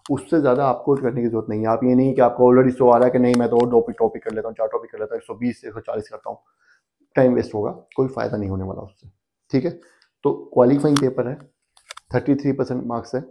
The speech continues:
अस्सी से सौ का स्कोर आपको रखना है। ठीक है, वो आपका सिर्फ प्रैक्टिस सेट सॉल्व करके हो जा रहा है तो आप कर लीजिए,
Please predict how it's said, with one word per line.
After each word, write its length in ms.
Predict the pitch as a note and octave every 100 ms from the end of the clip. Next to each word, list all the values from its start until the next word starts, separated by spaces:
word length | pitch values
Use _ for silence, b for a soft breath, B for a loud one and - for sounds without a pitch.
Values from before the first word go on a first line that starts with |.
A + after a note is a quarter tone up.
| b b b
अस्सी 260 | C3 - D#3
से 100 | C#3+
सौ 120 | C#3
का 140 | C3+ C#3+
स्कोर 300 | C#3+ C3+ B2+
आपको 200 | A#2+ B2
रखना 260 | A2 A#2+
है। 180 | B2+ C#3+ D3 -
ठीक 160 | B2+
है, 60 | D#3 B B _
वो 60 | B2+
आपका 260 | B2 - C3 -
सिर्फ 200 | - C#3
प्रैक्टिस 320 | - B2 C#3+ C3+
सेट 140 | C3+
सॉल्व 220 | - C3+
करके 220 | B2+ B2
हो 120 | C3 B2+
जा 100 | B2+
रहा 120 | C3
है 60 | C3
तो 160 | - G#2
आप 100 | -
कर 100 | A2+
लीजिए, 280 | B2+ B2+